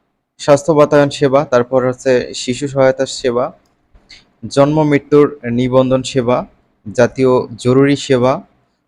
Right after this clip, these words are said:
সরকারি আইন সেবা, কৃষি কল সেন্টার সেবা,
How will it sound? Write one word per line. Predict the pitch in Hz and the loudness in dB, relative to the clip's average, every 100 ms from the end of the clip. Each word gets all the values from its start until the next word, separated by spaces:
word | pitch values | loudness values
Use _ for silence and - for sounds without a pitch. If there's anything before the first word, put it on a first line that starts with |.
| _ | _
সরকারি | - 131 131 135 135 | 2 2 4 2 2
আইন | - 123 139 | 0 -2 -2
সেবা, | - 135 123 190 - _ _ _ _ _ _ _ | -2 0 0 0 -4 _ _ _ _ _ _ _
কৃষি | 147 143 - | -2 -2 -4
কল | 143 123 123 | 0 2 2
সেন্টার | 147 139 139 | -2 -2 -2
সেবা, | - 131 120 196 | 0 0 2 0